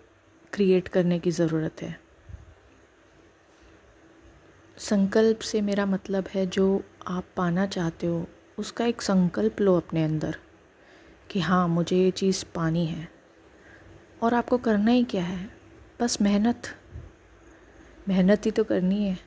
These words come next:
उस पा-, उस चीज़ को पाने के लिए। पूरा, पूरी शक्ति, पूरा शिद्दत से उस चीज़ के पीछे पड़ जाइए जो चीज़ आपको चाहिए। बिल्कुल मिलेगी वो आपको, बिल्कुल मिलेगी।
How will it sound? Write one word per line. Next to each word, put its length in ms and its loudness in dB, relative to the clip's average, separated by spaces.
उस 140 -6
पा-, 340 -6
उस 140 -4
चीज़ 260 -2
को 100 -2
पाने 300 -2
के 140 -6
लिए। 200 -2
पूरा, 520 2
पूरी 340 2
शक्ति, 480 -4
पूरा 520 0
शिद्दत 520 -4
से 220 -2
उस 200 -2
चीज़ 300 -2
के 260 0
पीछे 400 -2
पड़ 180 -2
जाइए 560 -2
जो 100 4
चीज़ 340 0
आपको 260 -4
चाहिए। 460 -4
बिल्कुल 580 2
मिलेगी 440 0
वो 100 -2
आपको, 340 -8
बिल्कुल 460 -4
मिलेगी। 440 -4